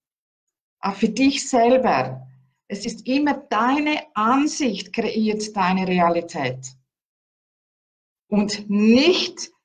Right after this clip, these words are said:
die Realität kreiert deine Ansicht. Ja? Schwierig, ja? Also, schreibt doch mir bitte unten deine,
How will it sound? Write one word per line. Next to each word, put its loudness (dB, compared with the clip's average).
die 0
Realität 2
kreiert -4
deine -6
Ansicht. -12
Ja? 2
Schwierig, -2
ja? 0
Also, 4
schreibt 2
doch 2
mir 6
bitte 2
unten 4
deine, 0